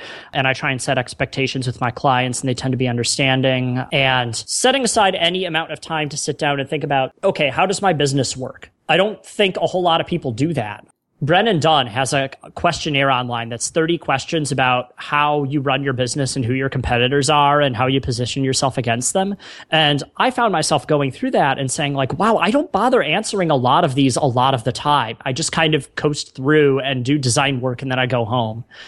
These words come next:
And I think the more that you step back and reassess how you're working and why you're working, the more likely you are to be enjoying your work going forward. And that's why you got into this, theoretically. It's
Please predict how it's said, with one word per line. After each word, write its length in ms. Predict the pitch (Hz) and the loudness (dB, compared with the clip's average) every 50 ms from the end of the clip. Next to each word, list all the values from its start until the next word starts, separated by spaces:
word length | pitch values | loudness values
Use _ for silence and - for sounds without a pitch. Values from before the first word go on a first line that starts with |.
| - - - - - - - _ _ | -20 -20 -20 -20 -20 -20 -20 _ _
And 600 | - 143 139 139 135 131 127 127 123 120 117 - - 165 | 0 2 2 4 2 2 2 0 -2 -6 -10 -8 -4 -2
I 80 | 175 | -2
think 240 | - 233 233 226 - | -2 -2 -4 -2 -2
the 80 | 202 180 | 0 0
more 300 | 165 160 160 180 208 208 | 2 2 4 2 4 2
that 140 | 233 185 | 2 0
you 140 | 165 175 170 | 0 -2 -4
step 420 | - - - - 165 160 151 - 135 | -2 -4 -4 0 0 0 0 0 0
back 360 | 135 131 131 139 147 143 - - | 0 2 2 2 0 -2 -4 -6
and 140 | 135 120 | -6 -4
reassess 760 | 117 110 131 156 160 143 123 - - - 135 151 170 165 - | -2 -2 0 0 0 0 0 -2 -2 0 0 0 0 0 -4
how 320 | - - 139 135 147 151 147 | -4 -2 0 2 2 2 2
you're 180 | 139 143 131 | 2 2 0
working 560 | 113 120 123 143 143 - 202 214 220 233 220 - | 0 0 -2 -2 0 0 -2 0 -2 -4 -6 -6
and 380 | - 160 143 139 131 135 127 120 104 | -2 0 2 4 4 2 2 0 0
why 240 | 110 120 117 120 127 | 0 2 2 2 4
you're 200 | 151 151 147 175 | 2 2 2 2
working, 600 | 165 160 175 185 190 - 226 220 214 214 214 - - | 0 0 -2 -4 -2 0 0 0 0 0 -2 -2 -2
the 180 | 135 120 160 147 | 0 2 4 4
more 760 | 143 147 156 160 165 170 165 160 156 151 151 139 - - _ _ _ _ _ _ - | 6 6 6 6 6 6 6 6 6 6 4 4 0 -4 _ _ _ _ _ _ 0
likely 400 | 139 147 147 147 - 170 160 147 | 2 2 2 2 2 0 2 2
you 120 | 151 156 | 2 0
are 220 | 143 143 143 143 127 | 2 2 2 2 2
to 160 | 123 143 135 | -2 -4 -2
be 160 | 143 139 135 | 0 0 0
enjoying 460 | 123 123 113 117 139 143 147 143 127 | 0 -2 -2 0 0 2 2 2 0
your 100 | 120 131 | 0 -2
work 300 | 123 117 127 123 120 - | -2 -2 -2 -4 -4 -2
going 260 | - 139 127 117 113 | 0 0 0 0 -2
forward. 640 | 107 - - 170 185 170 123 120 113 110 110 104 98 - - | -4 -4 -2 0 0 2 0 0 -2 -2 -4 -6 -8 -6 -2
And 400 | 151 131 127 123 120 120 113 - - - - - | 0 2 2 2 2 0 -2 -4 -6 -8 -12 -6
that's 260 | - 151 165 - - | -2 -2 -2 0 2
why 160 | 156 165 185 190 | 2 2 2 4
you 160 | 175 156 131 | 2 2 2
got 220 | 160 147 139 135 | 2 2 2 2
into 260 | 147 175 175 - - | 2 0 0 -2 -6
this, 240 | 117 113 110 - - | -8 -10 -10 -10 -6
theoretically. 800 | - 156 131 120 110 135 - 139 131 - 135 120 123 117 110 110 | -4 -2 -2 0 2 2 0 0 0 -4 -6 -6 -6 -6 -6 -8
It's 320 | 113 113 113 - - - | -8 -8 -6 -6 -6 -8